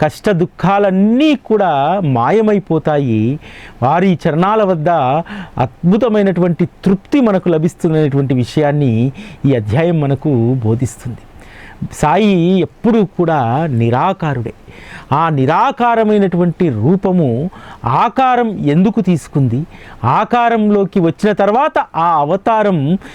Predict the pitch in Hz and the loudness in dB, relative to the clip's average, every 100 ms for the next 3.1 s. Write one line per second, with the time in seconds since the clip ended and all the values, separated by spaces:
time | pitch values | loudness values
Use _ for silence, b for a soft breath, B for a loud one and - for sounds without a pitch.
0 | B - 160 202 202 - 156 143 165 240 | B 0 2 2 2 0 0 0 0 0
1 | 214 196 185 175 165 139 123 - 151 185 | 0 0 0 -2 -2 -2 -4 -2 0 2
2 | 196 185 156 135 - 127 127 - - 98 | 2 2 0 -4 -4 -6 -6 -10 -14 -14